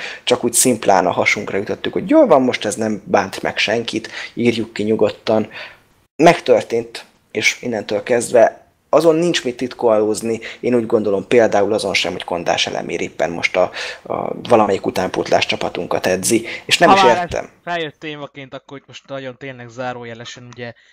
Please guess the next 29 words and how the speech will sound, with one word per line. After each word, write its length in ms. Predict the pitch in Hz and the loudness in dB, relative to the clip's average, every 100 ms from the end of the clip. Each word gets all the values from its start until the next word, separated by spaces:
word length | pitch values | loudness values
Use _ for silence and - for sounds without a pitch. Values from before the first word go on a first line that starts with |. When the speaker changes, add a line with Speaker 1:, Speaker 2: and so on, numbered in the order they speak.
| _ | _
Speaker 2:
vita 300 | 120 135 131 | -16 -10 -8
volt 260 | 123 123 127 | -8 -8 -4
arról 340 | 127 123 120 | -4 -4 -6
egy 200 | 113 113 - | -10 -14 -12
korábbi 400 | 131 120 107 123 | -4 -4 -4 -6
adásunkban, 640 | 131 131 - 131 127 123 | -4 -4 -8 -12 -12 -10
hogy 180 | 120 117 | -10 -10
miért 280 | 123 127 | -8 -8
nem 380 | 120 110 110 113 _ | -8 -12 -14 -20 _
került 380 | - 117 110 101 | -10 -8 -10 -10
fel 160 | 117 | -8
erről 300 | 113 117 113 | -6 -6 -6
a 40 | 110 | -10
hivatalos 500 | 117 113 113 110 - | -8 -8 -8 -12 -12
honlapra 340 | 113 110 - | -10 -10 -8
semmi 360 | 107 120 113 110 | -8 -6 -8 -10
info, 260 | 113 - | -12 -10
hogy 120 | 104 - | -14 -10
Kondás 440 | 123 113 110 - | -10 -6 -8 -8
visszatért. 600 | 117 - 165 175 202 - - - - _ | -8 -8 -4 -2 -2 -4 -20 -20 -20 _
Aztán 280 | 135 - 139 | -12 -6 -6
ugye 180 | 139 139 | -4 -2
beszéltünk 600 | 151 - 135 123 127 - | -2 -4 -10 -12 -14 -6
arról, 300 | 135 127 123 | -4 -4 -6
hogy 160 | 117 - | -10 -8
kíváncsiak 600 | 147 143 123 - 120 - | -4 -2 -4 -8 -16 -12
vagyunk, 320 | 120 117 - | -12 -12 -12
hogy 160 | 120 | -10
a, 160 | 120 120 | -8 -10